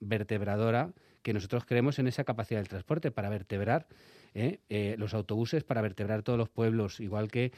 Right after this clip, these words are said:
el metro para vertebrar todos los distritos. Nosotros creemos que el transporte es un instrumento de unión y to-,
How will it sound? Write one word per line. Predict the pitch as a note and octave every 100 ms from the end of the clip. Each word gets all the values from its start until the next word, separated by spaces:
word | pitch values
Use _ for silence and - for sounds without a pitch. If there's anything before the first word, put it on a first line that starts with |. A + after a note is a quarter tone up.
| - - -
el | G2+ G2
metro | A2 A2+ A#2 B2+
para | A2+ G#2+
vertebrar | G2+ F#2+ G2+ G#2+ G#2+
todos | A#2
los | A#2+ A#2
distritos. | G2 - D#3 A2+ F2 -
Nosotros | G#2 G2+ G#2+ B2 B2+
creemos | A#2+ B2 E3+ - - - - -
que | A#2+ A2 A2
el | G#2+
transporte | G2 G#2+ - C#3 D3 F#3+ -
es | -
un | A#2+
instrumento | G#2+ A2+ A#2 C#3+ F#3 G3 - - -
de | G#2+ A2+
unión | A#2+ C#3 G3+ G#3 - - _
y | A#2
to-, | G#2+ G2